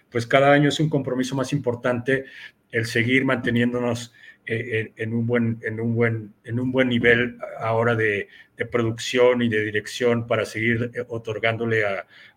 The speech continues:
al gremio teatral, este, eh, pues, un producto de calidad, ¿no? Que vayan, festejen, pero que aparte vean algo que les guste y que aparte vean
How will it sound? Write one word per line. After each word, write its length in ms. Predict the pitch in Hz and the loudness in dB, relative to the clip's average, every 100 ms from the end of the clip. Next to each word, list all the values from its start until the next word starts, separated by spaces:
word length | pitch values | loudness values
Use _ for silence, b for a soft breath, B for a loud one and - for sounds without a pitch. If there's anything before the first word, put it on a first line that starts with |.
| - | -8
al 180 | 107 104 | -4 0
gremio 320 | 117 120 117 | 2 2 0
teatral, 560 | 101 107 110 117 117 117 | -4 -2 0 0 -4 -8
este, 640 | 104 - 104 95 90 85 - b b _ - | -12 -12 -10 -8 -8 -10 -16 b b _ -12
eh, 260 | 104 98 - | -8 -6 -6
pues, 180 | 104 | -8
un 80 | 120 | -4
producto 320 | 120 120 120 | -2 -2 0
de 100 | 123 | 0
calidad, 520 | 120 120 117 135 151 127 | 4 4 4 2 0 -2
¿no? 200 | 139 156 | -4 0
Que 80 | |
vayan, 340 | 120 135 160 156 | 2 4 4 2
festejen, 680 | 139 - 139 139 160 180 - B B _ | 0 -2 -2 4 4 4 -2 B B _
pero 240 | 127 120 | -2 0
que 100 | 120 | 0
aparte 340 | 120 139 135 160 | 2 0 4 6
vean 260 | 147 147 | 6 6
algo 200 | 139 139 | 4 0
que 100 | 135 | -2
les 160 | 117 110 | -4 -4
guste 260 | 123 120 123 | -6 -4 -6
y 80 | |
que 100 | 120 | -4
aparte 360 | 110 117 - 123 | -6 -6 -4 0
vean 320 | 117 117 113 | 2 2 -2